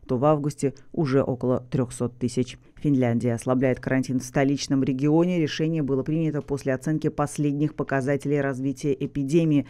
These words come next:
В местных органах здравоохранения считают, что ситуация всё ещё остаётся рискованной, однако ограничения на массовые собрания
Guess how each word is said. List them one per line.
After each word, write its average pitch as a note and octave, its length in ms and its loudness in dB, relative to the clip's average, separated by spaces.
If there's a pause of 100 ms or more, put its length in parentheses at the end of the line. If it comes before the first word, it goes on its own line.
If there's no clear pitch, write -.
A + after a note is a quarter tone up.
(200)
В D#3 120 -4
местных F3+ 400 -2
органах C#3+ 420 2
здравоохранения C#3 720 2
считают, D3 380 0
что C3+ 260 0
ситуация D#3 720 0
всё - 220 -4
ещё C3 200 0
остаётся B2 400 -4
рискованной, C3+ 520 -2
однако B2+ 320 -4
ограничения B2 800 -2
на A#2 120 -2
массовые A2+ 420 -4
собрания C#3 520 0